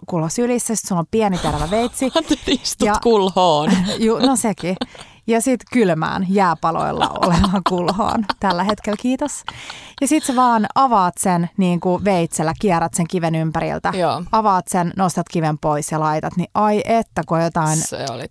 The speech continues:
Speaker 1: aamu-,
Speaker 2: täydellistä.
Speaker 1: aamiaislettuja
Speaker 2: Ka-, karkkeja.
Speaker 1: tai
Speaker 2: Joo,
Speaker 1: jotain.
Speaker 2: joo.
Speaker 1: Mm.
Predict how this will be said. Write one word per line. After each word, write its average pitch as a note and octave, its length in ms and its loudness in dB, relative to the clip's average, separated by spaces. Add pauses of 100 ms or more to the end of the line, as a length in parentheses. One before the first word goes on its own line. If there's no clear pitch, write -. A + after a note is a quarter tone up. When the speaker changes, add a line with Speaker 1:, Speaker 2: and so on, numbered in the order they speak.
(120)
Speaker 1:
aamu-, E3+ 300 2
Speaker 2:
täydellistä. D#3+ 240 -2 (140)
Speaker 1:
aamiaislettuja E3 920 2
Speaker 2:
Ka-, A#2+ 60 0
karkkeja. C#3+ 160 -2
Speaker 1:
tai F3+ 120 0
Speaker 2:
Joo, F3+ 100 4
Speaker 1:
jotain. - 400 -2
Speaker 2:
joo. F3 240 0
Speaker 1:
Mm. G#3 200 2